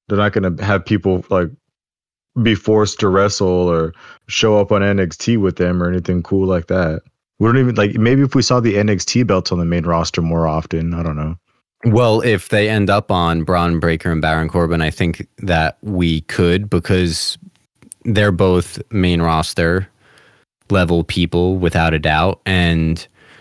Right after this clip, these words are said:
Speaker 2: other main roster level people that have had N X T, N X T belts in recent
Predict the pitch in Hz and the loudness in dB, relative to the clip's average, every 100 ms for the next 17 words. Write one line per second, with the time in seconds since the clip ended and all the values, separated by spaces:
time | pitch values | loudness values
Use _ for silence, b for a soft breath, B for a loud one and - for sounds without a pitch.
0 | b b b _ _ _ - 127 123 113 | b b b _ _ _ -2 2 4 4
1 | 104 104 104 98 98 92 104 95 92 85 | 4 4 2 2 2 0 -2 0 0 0
2 | 85 - 101 90 87 87 85 90 90 87 | -4 -2 -2 0 0 0 -2 -2 0 0
3 | 90 85 - - 101 95 _ - 104 98 | -2 -4 -4 -2 -2 -2 _ -4 0 0
4 | - - 104 92 92 92 90 - 101 87 | -2 -4 -2 0 0 0 0 -2 -2 0
5 | 87 - 87 80 | 0 0 -2 -2